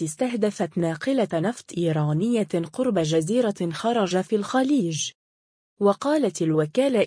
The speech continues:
إن الناقلة تعرضت لهجوم صاروخي أمريكي على مسافة أربعة أميال من الجزيرة، مشيرة إلى أنها أصيبت بمقذوف أطلقته القوات الأمريكية بالقرب من منطقة لاريساو.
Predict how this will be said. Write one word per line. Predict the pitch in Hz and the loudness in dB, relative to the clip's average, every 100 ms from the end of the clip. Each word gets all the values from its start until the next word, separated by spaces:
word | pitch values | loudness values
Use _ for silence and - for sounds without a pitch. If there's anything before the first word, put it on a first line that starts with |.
| 180 | 0
إن | 175 | 0
الناقلة | 175 170 160 156 269 254 | 0 0 -2 -2 0 0
تعرضت | 185 160 175 170 254 247 175 151 151 | 0 -2 -2 0 0 2 2 0 0
لهجوم | 180 156 151 165 240 214 175 | -2 0 0 2 2 0 -2
صاروخي | - 170 160 151 - 262 226 214 185 | 0 0 2 -2 -2 -2 0 0 0
أمريكي | 185 160 156 - 262 233 202 | 2 2 0 -2 -2 0 0
على | 185 180 185 160 | 0 0 2 2
مسافة | 160 160 254 285 196 160 170 | 0 -2 -2 0 -2 0 -2
أربعة | 156 156 220 254 202 | -2 -2 -2 -4 -4
أميال | 147 160 160 196 233 214 | -2 0 0 0 0 2
من | 190 170 156 | 2 0 0
الجزيرة، | 147 151 151 185 254 226 233 - _ 214 | 0 0 -2 0 0 0 -2 -10 _ -2
مشيرة | 214 - 254 247 240 226 | 0 0 2 2 0 0
إلى | 202 208 196 180 | -2 0 0 2
أنها | 175 165 165 233 226 208 180 | 0 0 -2 0 0 0 0
أصيبت | - 262 240 180 156 | -2 -2 0 0 0
بمقذوف | 160 165 170 170 247 247 226 | 0 0 -2 -2 -2 0 -4
أطلقته | 214 165 - 180 202 277 240 202 165 | -4 -4 -4 -4 -4 -4 -2 -2 -2
القوات | 151 190 170 240 - | -2 0 2 2 0
الأمريكية | 175 160 185 165 151 156 240 233 220 196 | -2 0 0 2 0 -2 -2 -2 0 -2
بالقرب | 165 151 156 285 190 | -2 -4 -2 -2 0
من | 165 147 151 | 0 2 2
منطقة | 151 151 233 226 214 208 | 0 0 -4 -4 -2 0
لاريساو. | 196 208 - - 170 147 | 2 0 -2 -4 -2 -2